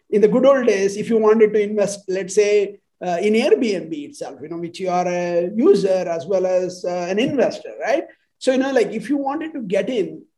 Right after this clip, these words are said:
when they were an early stage company, you had no choice. Either you had to be a V C or had connections and stuff like that.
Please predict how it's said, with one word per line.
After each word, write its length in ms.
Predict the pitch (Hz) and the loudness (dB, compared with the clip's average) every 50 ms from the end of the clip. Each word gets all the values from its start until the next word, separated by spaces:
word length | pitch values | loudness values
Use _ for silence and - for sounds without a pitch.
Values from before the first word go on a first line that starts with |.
| _ | _
when 220 | - 185 214 226 214 | -6 -4 -2 0 2
they 120 | 214 214 | 4 4
were 160 | 220 226 214 | 6 6 6
an 160 | 202 180 185 | 4 2 2
early 160 | 185 214 233 233 | -2 -2 -4 -4
stage 300 | - - 233 233 233 - | -2 -2 -2 -2 -2 -4
company, 480 | 214 220 233 240 269 320 466 523 - _ | -6 -6 -6 -6 -6 -8 -8 -8 -14 _
you 160 | 175 - 214 | -2 0 0
had 260 | - 143 180 180 175 | 2 2 0 -4 0
no 220 | 190 208 214 208 | 2 4 4 4
choice. 480 | 196 202 185 151 104 110 - - - - _ | 4 0 -6 -8 -10 -10 -14 -16 -20 -14 _
Either 260 | 185 214 214 226 226 | -2 2 4 4 4
you 100 | 220 214 | 4 0
had 140 | 208 - 220 | -2 -2 -6
to 40 | 214 | -8
be 140 | 226 208 | -4 -2
a 80 | 208 190 | -2 -2
V 240 | 180 190 226 254 269 | -2 -6 -8 -10 -10
C 480 | - - - 233 233 233 226 226 220 | -10 -12 -14 -14 -12 -10 -4 -2 -2
or 160 | 196 170 175 165 | -2 -2 -4 -8
had 260 | 143 175 180 175 - | -8 -10 -10 -10 -8
connections 720 | - 208 226 240 233 233 - 226 220 220 220 220 220 220 202 | -6 -4 -4 -6 -6 -10 -8 -6 -4 -4 -2 -2 -2 -2 -2
and 180 | 185 175 170 | -4 -6 -8
stuff 240 | - - 202 185 170 | -8 -8 -8 -8 -8
like 200 | 160 123 110 - | -12 -14 -14 -16
that. 160 | _ _ - | _ _ -20